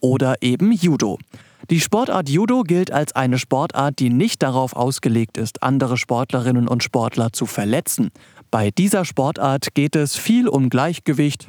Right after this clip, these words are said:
Körperspannung und turnerische Elemente. Ihr Kinder könnt diese Sportart daher problemlos erlernen.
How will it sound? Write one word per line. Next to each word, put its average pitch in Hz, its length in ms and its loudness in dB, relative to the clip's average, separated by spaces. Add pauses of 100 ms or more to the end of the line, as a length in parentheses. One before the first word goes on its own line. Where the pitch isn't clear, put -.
(120)
Körperspannung 120 840 0
und 247 300 0 (140)
turnerische 127 680 0
Elemente. 117 640 0 (280)
Ihr 175 120 2
Kinder 240 400 2
könnt - 380 -2
diese 151 220 2
Sportart 127 560 -2
daher 123 360 0
problemlos 127 800 0
erlernen. 120 540 2